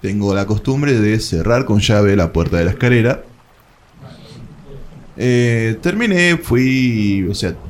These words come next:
cerré con llave, fui y me acosté. Me puse a ver memes nomás tranquilo y por ahí escucho que alguien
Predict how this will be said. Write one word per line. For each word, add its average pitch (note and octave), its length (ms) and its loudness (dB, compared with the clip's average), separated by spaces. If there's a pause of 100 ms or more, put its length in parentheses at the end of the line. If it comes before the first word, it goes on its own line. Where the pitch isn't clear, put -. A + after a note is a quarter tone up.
(100)
cerré B2+ 300 0
con D#3+ 100 0
llave, A#2 400 4
fui G2+ 200 2
y G#2+ 40 4
me A2 100 2
acosté. C#3 520 0 (920)
Me - 80 -8
puse E4 220 -2
a G#3 40 0
ver E3+ 140 2
memes F#3 200 2
nomás D#3 180 2
tranquilo C#3+ 540 2
y G#2+ 140 2
por G#2 200 2
ahí B2+ 60 4
escucho A#2+ 560 0
que F2 340 2
alguien F2+ 460 0